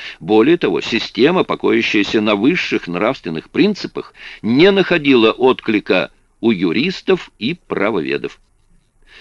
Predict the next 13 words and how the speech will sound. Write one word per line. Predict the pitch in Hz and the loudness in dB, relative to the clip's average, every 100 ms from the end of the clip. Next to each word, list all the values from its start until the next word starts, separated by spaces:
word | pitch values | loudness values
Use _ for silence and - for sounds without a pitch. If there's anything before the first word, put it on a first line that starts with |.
| - 147 | -18 -2
Вот | 202 127 | -2 0
любопытное | 98 92 101 92 85 | -2 -2 -6 -6 -6
наблюдение | 85 78 80 87 76 | -6 -8 -6 -6 -6
адвоката, | 67 78 - 175 170 | -6 -6 -6 -8 -8
которому | - - 101 95 92 - - | -10 -4 -4 -2 -4 -8 -8
до | 87 143 | 2 4
революции | 87 76 143 202 - 151 | 4 -2 -4 -6 -4 -4
приходилось | - 90 107 143 113 - | -4 -4 -4 -2 -4 -6
часто | - 127 - 90 | -6 -6 -6 -12
сталкиваться | - - 165 - 151 - 139 | -10 -8 -8 -6 -8 -6 -8
с | - | -8
крестьянским | - - - 98 123 117 - 104 | -12 -12 -8 -4 -4 -6 -10 -8
правосудием. | 82 90 82 - - - | -6 -6 -6 -12 -20 -20